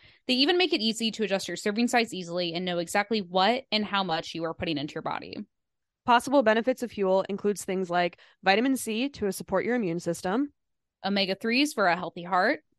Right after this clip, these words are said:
Speaker 2: iron for maintaining energy levels,
Speaker 1: magnesium to support teeth and bones,
Speaker 2: protein to support muscles and bones,
Speaker 1: vitamin B twelve to support metabolism,
Speaker 2: zinc for healthy hair, skin, and nails,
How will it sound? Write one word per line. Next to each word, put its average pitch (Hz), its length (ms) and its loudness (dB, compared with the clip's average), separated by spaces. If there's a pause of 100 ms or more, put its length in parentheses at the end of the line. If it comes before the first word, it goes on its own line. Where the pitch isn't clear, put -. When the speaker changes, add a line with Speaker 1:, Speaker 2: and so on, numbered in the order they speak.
(300)
Speaker 2:
iron 196 320 4
for 220 140 -2
maintaining 196 440 -2
energy 180 300 2
levels, 175 540 0 (400)
Speaker 1:
magnesium 233 720 2
to 220 100 -6
support 196 440 -4
teeth 254 260 -6
and 311 120 4
bones, 190 640 -2 (160)
Speaker 2:
protein 220 420 2
to 220 120 2
support 196 340 -2
muscles 185 360 0
and 226 120 2
bones, 220 540 2 (440)
Speaker 1:
vitamin 208 400 2
B 214 100 2
twelve 214 300 0
to 240 80 -10
support 214 400 -2
metabolism, 185 920 -2 (340)
Speaker 2:
zinc 220 300 2
for 180 180 0
healthy 208 340 2
hair, 226 220 2
skin, 202 300 -4
and 220 100 0
nails, 202 560 0